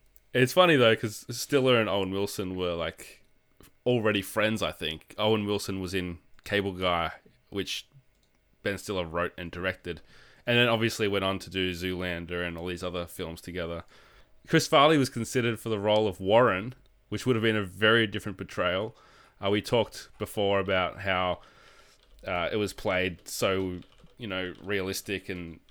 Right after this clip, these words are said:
almost as a dramatic role, like a Forrest Gump style approach, like a Tom Hanks approach by W Earl Brown. But Chris Farley, I think, would have been hilarious, but I don't know if he would have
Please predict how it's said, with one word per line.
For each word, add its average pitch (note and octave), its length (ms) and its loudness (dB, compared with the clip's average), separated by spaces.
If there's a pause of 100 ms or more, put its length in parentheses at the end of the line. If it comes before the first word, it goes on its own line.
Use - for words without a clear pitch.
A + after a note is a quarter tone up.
(140)
almost C3+ 360 2
as G#2 160 -6
a A2+ 40 -4
dramatic F#2+ 600 -2
role, F#2+ 340 2
like F2 200 -2
a F2+ 260 0
Forrest - 560 -2
Gump F#2 300 -4
style F2+ 360 0
approach, G2 480 -2
like G2 120 -4
a G#2+ 40 -8
Tom A2 280 -4
Hanks A2+ 400 -4
approach G#2 500 -4
by F#2+ 180 0
W F#2+ 520 -2 (340)
Earl G2 220 2
Brown. F#2+ 400 -2 (240)
But - 160 -6
Chris - 180 2
Farley, A2 400 4
I G2+ 60 2
think, G#2 180 -4
would A2+ 160 2
have G#2 200 -2 (340)
been F#3 200 8
hilarious, G#2+ 680 4
but A#2 140 2
I A2 40 6
don't A#2+ 180 4
know B2+ 80 2
if A2 80 0
he A#2+ 80 0
would A2 160 0
have G2 200 -4